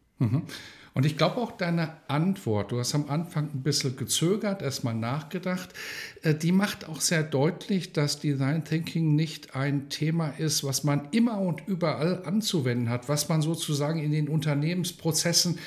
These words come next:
fest zu verankern hat und man darf überhaupt nicht mehr irgendetwas machen, ohne in dieser Methode zu denken. Es ist eben eine Idee, es ist eine Methode,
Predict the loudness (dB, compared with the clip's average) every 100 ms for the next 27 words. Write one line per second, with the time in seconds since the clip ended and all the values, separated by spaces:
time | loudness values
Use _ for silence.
0 | -14 -14 -10 -2 4 6 6 6 4 4
1 | 0 0 -2 2 2 2 2 4 2 2
2 | 2 2 4 2 2 -2 0 0 0 0
3 | -2 -4 -4 0 0 0 -2 -2 -4 0
4 | 0 2 0 2 0 2 2 4 2 -2
5 | -10 -4 4 4 4 4 6 6 4 2
6 | 2 2 0 -2 -2 -2 0 2 4 4
7 | 4 -2 0 2 2 2 0 0 -2 0
8 | 0 0 0 0 0 2 2 2 2 0
9 | 0 2 4 2